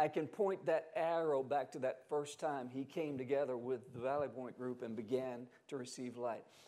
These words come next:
And then there's one other story. Uh, the very, very first time Valley Point ever came, this is fifteen, sixteen years ago when we first started our Christmas outreach program, we went to an orphanage, and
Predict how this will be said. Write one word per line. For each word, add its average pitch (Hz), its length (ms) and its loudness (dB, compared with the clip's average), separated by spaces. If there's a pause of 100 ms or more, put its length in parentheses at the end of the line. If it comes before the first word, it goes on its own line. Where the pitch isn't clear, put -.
And 156 100 -2
then 175 120 4
there's 165 180 0
one 160 140 2
other 147 200 0
story. 120 380 -4 (560)
Uh, 135 240 4
the 127 140 -4 (180)
very, 196 320 6
very 196 400 6
first 135 320 -2
time 131 260 0
Valley 131 280 4
Point 135 320 -6
ever 151 180 2
came, 120 300 -4
this 147 160 -4
is 135 160 -10 (960)
fifteen, 151 320 -2
sixteen 139 500 -6
years 151 260 0
ago 123 140 0
when 123 180 -4
we 117 100 -6 (120)
first 175 260 0
started 143 360 2
our 123 100 2
Christmas 139 440 -6
outreach 139 440 0
program, 123 440 -2 (540)
we 160 100 2
went 165 240 2
to 160 140 2
an 143 80 2
orphanage, 147 640 2 (400)
and 143 400 4